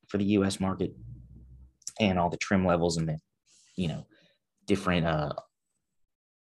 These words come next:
you know, battery and motor combinations in the E P A, uh, estimated range. So, yeah, the Kia E V six is, um, seems quite interesting. It's,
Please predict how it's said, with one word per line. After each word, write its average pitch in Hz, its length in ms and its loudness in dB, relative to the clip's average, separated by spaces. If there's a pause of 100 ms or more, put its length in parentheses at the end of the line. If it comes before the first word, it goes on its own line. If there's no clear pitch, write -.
(120)
you 85 140 -2
know, 80 100 -6
battery 92 440 2
and 90 100 2
motor 87 220 4
combinations 82 600 -2
in 78 120 0
the 73 180 -6 (220)
E 95 140 0
P 82 380 -2 (120)
A, - 40 -4
uh, 71 180 -10 (320)
estimated 82 480 -2
range. 98 480 4 (1120)
So, 95 680 2 (720)
yeah, 151 160 0
the 147 80 -6
Kia 170 400 4
E 143 160 6
V 120 160 4
six - 800 -4 (160)
is, 101 400 4
um, 90 520 2 (300)
seems 160 280 4
quite 123 320 0
interesting. 85 560 -2
It's, - 280 -14